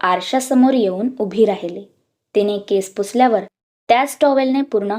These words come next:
हात पुसले. पाय पुसण्यासाठी तिने ड्रेसिंग टेबलच्या समोर असणाऱ्या छोट्या टेबलवर एक पाय ठेवला.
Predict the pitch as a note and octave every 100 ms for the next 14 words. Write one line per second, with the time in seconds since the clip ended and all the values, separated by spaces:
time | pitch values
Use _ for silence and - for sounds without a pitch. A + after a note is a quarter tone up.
0 | - F#3+ G3 - G3 F3+ F3 F#3 _ _
1 | _ _ F#3+ F#3+ - G3 - G3+ G3 A#3+
2 | A#3+ G#3 - _ _ - D4 D4 C#4+ A3
3 | F#3 - C4+ C#4 C4+ A#3 A#3+ A#3+ A#3+ -
4 | F3+ F#3+ - F#3+ - - A#3 F#3+ - _
5 | _ - B3 A#3+ A3+ A3+ F3 F#3 A3+ G#3+
6 | - _ _ - C#4+ - - F#3+ G3 G3+
7 | G3+ F3